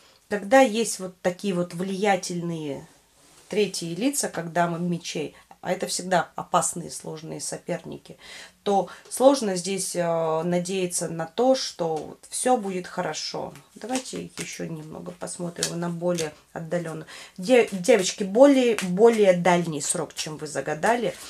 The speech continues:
здесь будет толчком для того, чтобы отношения ваши восстановились. Но конкретного результата,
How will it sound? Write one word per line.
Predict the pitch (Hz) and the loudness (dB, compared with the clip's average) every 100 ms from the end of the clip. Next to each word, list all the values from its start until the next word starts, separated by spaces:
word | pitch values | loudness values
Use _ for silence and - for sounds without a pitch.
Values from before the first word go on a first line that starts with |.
| - - | -16 -14
здесь | 165 196 180 175 | -4 -2 0 -2
будет | 175 226 220 208 - - | -2 0 -2 -4 -10 -6
толчком | 180 175 175 - 214 180 | 2 4 4 2 2 2
для | 175 | 0
того, | 180 180 | 2 0
чтобы | 175 175 165 - - | 0 -4 -4 -6 -10
отношения | - 180 170 220 214 185 | -6 -2 -2 0 0 2
ваши | 165 175 - | 0 0 -2
восстановились. | 170 170 175 170 156 160 147 - - _ _ - - - - | -6 -6 -6 -6 -6 -10 -12 -14 -18 _ _ -20 -18 -14 0
Но | 208 226 240 | 4 6 6
конкретного | 254 240 220 254 240 - 175 151 147 - | 6 4 2 2 2 2 -2 -4 -6 -8
результата, | 165 180 180 185 - 233 247 180 151 | -8 -4 -2 -2 2 4 4 -2 -8